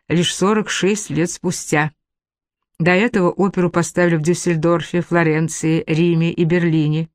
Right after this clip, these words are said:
Когда перед постановкой в Берлине у Шостаковича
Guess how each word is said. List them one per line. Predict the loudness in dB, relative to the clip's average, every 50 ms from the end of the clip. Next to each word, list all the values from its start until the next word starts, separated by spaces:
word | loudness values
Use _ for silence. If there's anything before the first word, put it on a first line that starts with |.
| _ _ _ _ _ _ _ _ _ _ _ -20 -20 _
Когда | -2 0 2 2 2 0
перед | 0 0 -2 -2 -2
постановкой | -4 -6 0 2 2 2 2 2 0 0 0 0 0
в | 2
Берлине | 0 0 0 0 0 0 0 0
у | 0
Шостаковича | -2 -6 -4 -2 -2 -2 0 0 0 0 0 0 0 -2 -2 -2